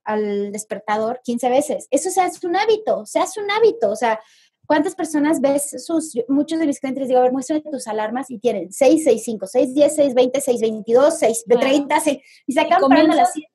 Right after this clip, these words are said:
Speaker 2: comienzas el día aplazando, ¿no? Entonces, estás,
Speaker 1: Claro.
Speaker 2: estás predestin-, bueno, predispuesto a aplazar, porque lo
Speaker 1: Y no
Speaker 2: primero que haces en el día es aplazar. Eso a mí fue algo que me voló los
Speaker 1: Procrastinar.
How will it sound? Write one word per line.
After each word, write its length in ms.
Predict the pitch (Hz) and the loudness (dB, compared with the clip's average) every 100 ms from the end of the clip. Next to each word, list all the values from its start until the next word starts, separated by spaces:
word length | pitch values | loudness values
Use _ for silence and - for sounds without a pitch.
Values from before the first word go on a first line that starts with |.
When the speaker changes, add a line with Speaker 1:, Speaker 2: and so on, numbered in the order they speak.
| _ | _
Speaker 2:
comienzas 460 | 294 285 311 330 311 | -2 0 0 0 -2
el 140 | 269 | 0
día 140 | 262 262 | 0 0
aplazando, 800 | 269 269 262 302 311 277 196 - | -2 -6 -4 -4 0 0 -2 -4
¿no? 200 | 240 262 | -4 -2
Entonces, 520 | 277 277 269 320 311 - _ | -2 0 0 0 -6 -10 _
estás, 480 | 247 233 - 269 - | -8 -8 -4 -4 -4
Speaker 1:
Claro. 80 | 214 | -8
Speaker 2:
estás 540 | 254 240 - 269 - - | -8 -8 -8 -8 -8 -8
predestin-, 760 | 277 277 240 220 _ 202 190 156 - _ | -4 -2 -4 -8 _ -12 -12 -14 -20 _
bueno, 280 | - 214 208 | -14 -10 -8
predispuesto 640 | 220 214 214 - 294 - 480 587 _ _ _ _ - | -6 -6 -6 -8 -8 -6 -8 -8 _ _ _ _ -8
a 180 | 214 214 | -4 -4
aplazar, 680 | 214 202 190 254 185 196 - _ _ _ _ _ | -4 -6 -6 -6 -6 -6 -14 _ _ _ _ _
porque 280 | 226 226 - | -6 -2 0
lo 140 | 240 | 4
Speaker 1:
Y 20 | |
no 120 | 302 | 6
Speaker 2:
primero 460 | 320 269 320 359 381 | 6 2 0 -2 -2
que 120 | 311 | 0
haces 360 | 269 269 294 - | 0 -2 -6 -4
en 140 | 277 | -2
el 140 | 220 202 | -2 -2
día 340 | 226 285 - - | -4 -4 -8 -16
es 160 | - | -16
aplazar. 540 | 175 - 247 - - - | -16 -10 -8 -8 -12 -10
Eso 180 | 269 320 | -4 -2
a 40 | |
mí 180 | 330 330 330 - - | 0 0 -2 -6 -20
fue 220 | - 262 254 | -6 -2 0
algo 320 | 247 233 233 | 2 2 2
que 80 | 240 | 0
me 100 | 202 | -2
voló 240 | 190 196 | 0 2
los 20 | |
Speaker 1:
Procrastinar. 600 | 214 240 - 254 262 269 | 2 -2 -2 -4 -4 -6